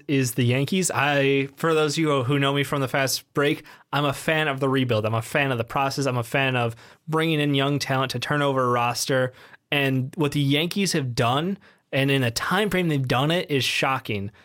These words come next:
They, they were a team who kind of went all in on young guys, and these young guys are absolutely crushing the ball for them. Honestly, did you, did you see them coming up and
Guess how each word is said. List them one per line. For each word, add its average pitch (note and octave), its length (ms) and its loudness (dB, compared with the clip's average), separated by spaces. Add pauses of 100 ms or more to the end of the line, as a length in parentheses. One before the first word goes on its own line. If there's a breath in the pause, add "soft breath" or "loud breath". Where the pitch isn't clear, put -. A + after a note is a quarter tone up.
(240 loud breath)
They, C#3+ 180 2
they F3 220 0
were G3 140 2
a F#3+ 60 0
team F3 260 0
who D3 240 2
kind D3 240 0
of C#3+ 200 0
went C#3 300 -2 (400 loud breath)
all E3+ 300 2
in D#3+ 160 0
on B2+ 320 0
young D#3+ 240 0
guys, C#3 480 0
and B2+ 240 -2
these B2+ 200 0
young E3 200 0
guys D3 280 0
are A#2+ 280 -4 (100)
absolutely D3 460 0
crushing C#3+ 720 -2
the C#3+ 100 0
ball A2+ 320 0
for A#2 260 0
them. A2+ 280 0 (420 loud breath)
Honestly, F3 440 0
did C3 160 0
you, F3+ 120 2
did D3+ 180 -2
you E3+ 80 2
see B3+ 160 0
them C4+ 180 0
coming B3 240 -2
up B3 120 -2
and C#3 380 0